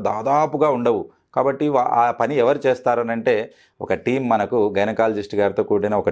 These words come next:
టీం ఉంది మదర్ ఇండియా ట్రస్ట్. ఇక్కడ మనం హైదరాబాద్ నుంచి అది ఇంటింటికి వెళ్ళి క్యాన్సర్ టెస్టులు చేస్తున్నాం. కాబట్టి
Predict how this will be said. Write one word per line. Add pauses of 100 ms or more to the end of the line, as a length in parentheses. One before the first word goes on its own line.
టీం
ఉంది
మదర్
ఇండియా
ట్రస్ట్. (540)
ఇక్కడ
మనం
హైదరాబాద్
నుంచి
అది (380)
ఇంటింటికి
వెళ్ళి
క్యాన్సర్
టెస్టులు
చేస్తున్నాం.
కాబట్టి